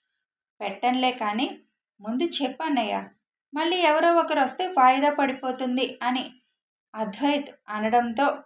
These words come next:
దక్ష్ భూమి కోసం రౌడీలు రావడం దగ్గర నుంచి ఇప్పటి వరకు జరిగింది మొత్తం చెప్తాడు. అద్వైత్ పూర్తిగా కాసేపు షాక్లోకి వెళ్ళిపోతాడు.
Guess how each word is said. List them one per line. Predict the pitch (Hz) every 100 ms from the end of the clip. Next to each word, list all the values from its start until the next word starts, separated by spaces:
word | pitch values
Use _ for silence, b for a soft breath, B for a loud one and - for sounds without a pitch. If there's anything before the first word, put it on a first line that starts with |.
| _ _ _ _ _
దక్ష్ | 190 240 247 - - _ _ 190
భూమి | 214 233 247 254
కోసం | 240 220 220 285 - _ _ _ _ _ _ _
రౌడీలు | 214 220 233 285 285 277
రావడం | 233 233 240 240
దగ్గర | 220 208 262
నుంచి | 277 277 - 302 - - _ _ _ _
ఇప్పటి | 220 - - 247 233
వరకు | 233 226 302
జరిగింది | 233 220 220 233 233 226 190 -
మొత్తం | 208 208 202 254 247
చెప్తాడు. | 240 226 233 226 226 220 - _ _ _ _ _
అద్వైత్ | 196 208 - 240 240 220
పూర్తిగా | 214 214 214 220 240 233 - - _ _ _ _ 269
కాసేపు | 240 254 240 254
షాక్లోకి | 262 247 208 208 240 240
వెళ్ళిపోతాడు. | 233 226 226 233 226 220 220